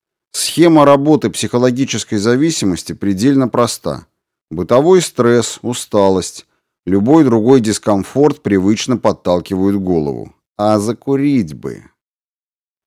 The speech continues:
И она привычно отрабатывает эту аппендиксную программу. Далее. Если курильщик в приподнятом настроении и бодром духе,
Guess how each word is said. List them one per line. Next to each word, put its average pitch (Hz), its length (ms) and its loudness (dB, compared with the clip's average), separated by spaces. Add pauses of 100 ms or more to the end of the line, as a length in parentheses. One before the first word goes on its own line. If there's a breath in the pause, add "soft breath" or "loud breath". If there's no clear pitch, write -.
(180)
И 90 60 -4
она 151 340 4
привычно 156 600 0
отрабатывает 117 840 2
эту 101 380 -2
аппендиксную 87 720 -4
программу. 73 680 -6 (800)
Далее. 95 600 2 (240)
Если 151 420 2
курильщик 151 600 -2
в - 60 -20
приподнятом 123 680 0
настроении 117 800 2
и 90 140 -2
бодром 95 520 0
духе, 131 460 -4